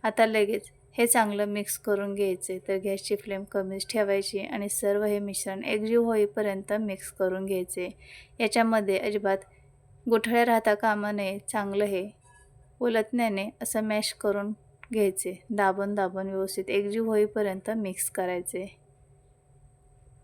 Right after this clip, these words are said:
तर इथे पाहू शकतात व्यवस्थित याचा गोळा बनत चाललाय, सर्व पाणी आटलेलं आहे. तर असा हलवून हे व्यवस्थित मिक्स करून घेतले आणि याचा परफेक्ट असा एक गोळा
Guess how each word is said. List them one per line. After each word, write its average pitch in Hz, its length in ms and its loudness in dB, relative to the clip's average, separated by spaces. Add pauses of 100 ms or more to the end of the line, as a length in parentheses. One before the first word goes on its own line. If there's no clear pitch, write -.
(1300)
तर - 60 4
इथे 208 180 6
पाहू 202 340 6
शकतात 202 520 0
व्यवस्थित 220 520 4
याचा 196 280 4 (360)
गोळा 214 360 8
बनत 214 320 2
चाललाय, 190 400 0
सर्व 196 340 4
पाणी 196 420 -2 (640)
आटलेलं 220 500 4
आहे. 196 140 2 (720)
तर 208 140 6
असा 208 360 2 (800)
हलवून 220 400 4
हे 220 160 2
व्यवस्थित 208 480 4
मिक्स 208 280 -2
करून 208 300 2
घेतले 202 300 0
आणि 190 220 -2
याचा 196 240 -4
परफेक्ट 214 560 -2
असा 202 220 0
एक 196 180 2
गोळा 208 300 6